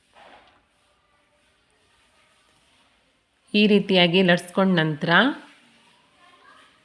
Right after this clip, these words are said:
ಸ್ಟವ್ ಮೇಲೆ ಎಣ್ಣೆಯನ್ನ ಕಾಯ್ಲಿಕ್ಕೆ ಇಟ್ಕೊಂಡಿದ್ದೇನೆ. ಕಾದಿರುವಂಥ ಎಣ್ಣೆಗೆ ಲಟ್ಸ್ಕೊಂಡಿರುವಂತಹ ಪೂರಿಯನ್ನ ಹಾಕಿ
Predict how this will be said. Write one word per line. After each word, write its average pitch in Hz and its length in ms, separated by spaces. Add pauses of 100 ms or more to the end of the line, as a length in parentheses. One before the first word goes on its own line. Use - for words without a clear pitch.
(800)
ಸ್ಟವ್ 208 240
ಮೇಲೆ 214 360
ಎಣ್ಣೆಯನ್ನ 202 420 (100)
ಕಾಯ್ಲಿಕ್ಕೆ 180 540
ಇಟ್ಕೊಂಡಿದ್ದೇನೆ. 160 1000 (2000)
ಕಾದಿರುವಂಥ 202 680
ಎಣ್ಣೆಗೆ 180 720
ಲಟ್ಸ್ಕೊಂಡಿರುವಂತಹ 180 1200
ಪೂರಿಯನ್ನ 175 580
ಹಾಕಿ 185 680